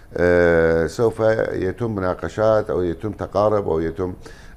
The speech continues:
التباحث بيننا لحل حالة المشاكل وحسم،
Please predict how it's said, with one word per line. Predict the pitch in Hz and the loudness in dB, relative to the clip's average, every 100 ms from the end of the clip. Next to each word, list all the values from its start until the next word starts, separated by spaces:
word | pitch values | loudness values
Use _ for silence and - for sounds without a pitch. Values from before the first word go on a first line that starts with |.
| - | -12
التباحث | - 98 113 110 104 98 | -4 2 2 2 -2 -6
بيننا | 87 107 104 98 104 | -4 -2 -2 -4 -2
لحل | 90 - - 80 78 - 113 104 | -4 -4 -6 -4 -6 -4 -4 -4
حالة | - 104 104 | -4 -4 -4
المشاكل | 101 101 - 101 98 | -6 -6 -4 -4 -2
وحسم، | 92 - 101 - | -4 -4 -6 -8